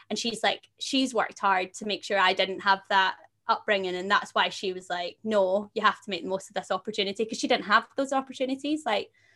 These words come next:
so yeah, I think that,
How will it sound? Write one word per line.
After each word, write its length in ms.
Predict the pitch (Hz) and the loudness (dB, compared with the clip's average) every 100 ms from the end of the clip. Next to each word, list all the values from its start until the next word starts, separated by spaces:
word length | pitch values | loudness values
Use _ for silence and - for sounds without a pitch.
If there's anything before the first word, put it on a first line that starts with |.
| _ _ - _ _ _ | _ _ -20 _ _ _
so 540 | - 196 180 185 190 _ _ _ - | -2 0 0 -2 -8 _ _ _ -2
yeah, 220 | 214 190 | 2 2
I 40 | 196 | 2
think 380 | 208 190 - | -2 -4 -8
that, 280 | - - - | -6 -4 -6